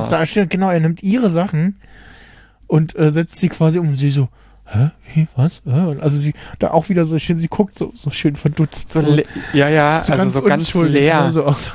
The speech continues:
Speaker 2: <laughs> Nach dem Motto,
Speaker 1: Die hab ich, die hab
Speaker 2: was
Speaker 1: ich
Speaker 2: war
Speaker 1: echt
Speaker 2: denn jetzt?
Speaker 1: gefressen.
Speaker 2: <laughs>
Speaker 1: Also positiv, die find ich immer
Speaker 2: Ja,
Speaker 1: ganz
Speaker 2: ja, ja,
Speaker 1: toll.
Speaker 2: ich mag das auch.
Speaker 1: Tja,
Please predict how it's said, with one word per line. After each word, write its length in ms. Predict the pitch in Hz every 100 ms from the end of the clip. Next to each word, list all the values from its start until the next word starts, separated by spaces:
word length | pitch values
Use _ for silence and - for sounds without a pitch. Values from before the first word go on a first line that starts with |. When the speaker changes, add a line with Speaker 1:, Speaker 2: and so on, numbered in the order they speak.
| -
Speaker 2:
<laughs> 80 | 202 - - - - - - - - - - - - -
Nach 100 | 151
dem 120 | 165
Motto, 140 | 160 147
Speaker 1:
Die 80 |
hab 100 | 156 156
ich, 180 | -
die 120 | - 143
hab 80 |
Speaker 2:
was 80 | 160
Speaker 1:
ich 80 | 139
Speaker 2:
war 60 | 170
Speaker 1:
echt 80 | 165
Speaker 2:
denn 60 |
jetzt? 160 | 170 180
Speaker 1:
gefressen. 560 | 131 - 139 135 131 131
Speaker 2:
<laughs> 40 | 202 - 240 - - - - 214 - - - - -
Speaker 1:
Also 200 | 135 135
positiv, 560 | 147 143 135 - 127
die 100 | -
find 220 | 127 139 135
ich 60 | -
immer 120 | 156
Speaker 2:
Ja, 100 | 127
Speaker 1:
ganz 40 |
Speaker 2:
ja, 120 | 165
ja, 200 | 185 165
Speaker 1:
toll. 180 | 135 131 131
Speaker 2:
ich 140 | 151
mag 180 | 147 143
das 160 | 143
auch. 300 | 147 139 120 _ _ - _ _ _ _ _ _ _ _ _ _ _ _ _ _ - _ _ _ _ _ _ _ _ _
Speaker 1:
Tja, 260 | - 120 110